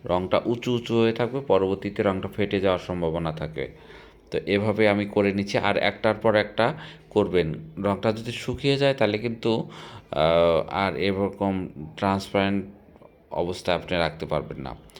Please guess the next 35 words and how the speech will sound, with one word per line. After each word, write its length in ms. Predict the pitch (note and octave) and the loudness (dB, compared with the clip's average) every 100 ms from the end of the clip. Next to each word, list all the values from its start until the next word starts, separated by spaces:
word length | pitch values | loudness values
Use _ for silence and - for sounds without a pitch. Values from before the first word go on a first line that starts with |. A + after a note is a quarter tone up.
| - - | -16 -10
ভারী 340 | D#2+ F#2 G#2 G#2+ | -2 0 2 2
হয়ে 260 | G2+ F2 | 4 4
যাবে, 240 | D#2 E2 D#2+ | 4 0 -2
তখন 380 | E2 D#2 F2 | -4 -4 -4
দেখতে 260 | E2 D#2 E2+ | -4 -4 -4
ভালো 240 | D#2+ E2+ | -2 0
লাগবে 320 | E2 D#2+ D#2 D#2 | 0 -2 -4 -8
না। 80 | D#2 - - - - | -10 -14 -16 -18 -4
একবারে 600 | - G2+ G2+ F#2+ F2 E2 | 0 0 0 0 2 2
এক 360 | - F#2+ F2 | 0 0 2
বসাতেই 420 | G2+ G2 A2 G#2 A#2 | 0 0 -2 0 0
আপনার 300 | G2 - F#2+ | 0 -4 -2
কাজটা 360 | F2 E2 F2+ | -4 -4 -6
শেষ 220 | F2 F2 | -6 -6
করে 200 | - E2 | -4 -2
নিতে 220 | D#2 D#2 D2+ | -2 -4 -4
হবে। 260 | D2+ C#2 - - - - - - - - - _ - - - - - - | -6 -8 -10 -18 -20 -20 -20 -20 -20 -20 -20 _ -20 -20 -16 -14 -16 -2
এই 100 | F#2 | 0
মাঝখানের 460 | G2+ G#2 G#2 B2 B2 | 2 2 0 -2 0
ফুলটাও 360 | B2+ B2 C3+ | -2 2 4
ওই 140 | B2 A2 | 6 4
রকমই 300 | G#2 A2 A#2 | 4 0 0
ড্রয়িং 340 | G#2 G2 A2 | 2 2 2
ছিল, 320 | G2+ B2 C#3 - | -2 -2 -2 0
এরকম 640 | E2+ F#2 F#2 F#2+ F#2+ F#2 - - - - | 2 2 0 -2 -2 -4 -8 -16 -20 -8
তেমন 380 | F#2+ F2+ F2+ F#2 | -4 -2 -2 -4
কিছু 260 | F2+ F#2 G#2+ | -6 -6 -4
না। 160 | B2+ - - - - - | -4 -4 -12 -16 -14 -4
আর 140 | D2+ | 0
লালের 400 | E2+ F2 F2+ G2+ | 2 4 4 2
পরে 320 | G2+ G2 F#2+ F#2 | 2 2 4 2
আমি 160 | G2 | 2
দিয়েছি 320 | F#2+ F#2 F#2+ | 2 0 0
কমলা 500 | - - F2+ F#2+ G2 | -8 -6 -4 0 2
রং, 220 | G#2 B2 | 2 0